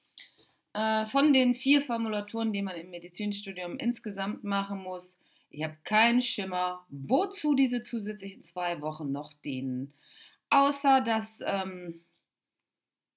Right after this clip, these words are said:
dass es dem Staat dadurch, durch diese Vorschriften umso mehr gelingt, mich von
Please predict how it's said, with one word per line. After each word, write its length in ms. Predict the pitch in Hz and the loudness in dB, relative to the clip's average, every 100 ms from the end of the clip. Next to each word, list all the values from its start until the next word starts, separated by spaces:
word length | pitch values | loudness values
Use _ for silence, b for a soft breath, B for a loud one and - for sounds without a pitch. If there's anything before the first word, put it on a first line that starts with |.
| _ _ _ _ _ _ _ _ _ _ _ _ _ - | _ _ _ _ _ _ _ _ _ _ _ _ _ 0
dass 120 | 240 | 2
es 100 | 254 | 4
dem 140 | 285 | 6
Staat 360 | 277 - 339 330 330 - | 6 8 10 8 6 4
dadurch, 380 | 262 262 269 247 | 6 8 6 2
durch 140 | 226 | -2
diese 180 | 247 240 | -2 -2
Vorschriften 1040 | - 226 214 220 214 - 208 196 196 - _ | 0 -2 0 -4 -6 -4 -2 0 -4 -10 _
umso 260 | - 247 208 | 2 2 4
mehr 400 | 185 180 175 165 _ _ - | 2 2 2 -2 _ _ 0
gelingt, 560 | 240 226 214 214 - - _ _ | 2 4 2 -2 -8 -14 _ _
mich 480 | - 233 202 - - - | 0 0 0 -6 -12 -6
von 360 | 214 196 175 | -2 -2 -4